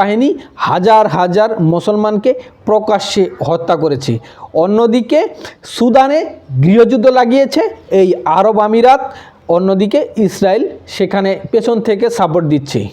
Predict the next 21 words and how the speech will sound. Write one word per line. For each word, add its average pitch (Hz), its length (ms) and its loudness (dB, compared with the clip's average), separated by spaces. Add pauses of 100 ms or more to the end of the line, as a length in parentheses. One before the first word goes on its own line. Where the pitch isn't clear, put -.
(420)
সম্প্রতি 262 480 2 (220)
চট্টগ্রাম 226 500 2
বন্দরের 262 360 2 (120)
নিউমোরিং 233 440 2 (240)
কন্টেইনার 226 520 2 (160)
টার্মিনালের 220 580 2 (440)
পরিচালনার 254 840 2 (100)
দায়িত্ব 262 320 0 (280)
যখন 185 240 0 (200)
ডিপি 147 280 0
ওয়ার্ল্ডকে 220 460 2 (600)
দেওয়ার 170 440 2 (520)
সিদ্ধান্ত 175 560 -2
হচ্ছিল, 247 320 0 (280)
তখন 214 340 0 (440)
আহমদ 214 380 0 (220)
বিন 175 180 2 (260)
সুলাইম 196 440 2 (380)
গত 196 140 2 (120)
বছর 277 220 4 (180)
বাংলাদেশে 185 440 0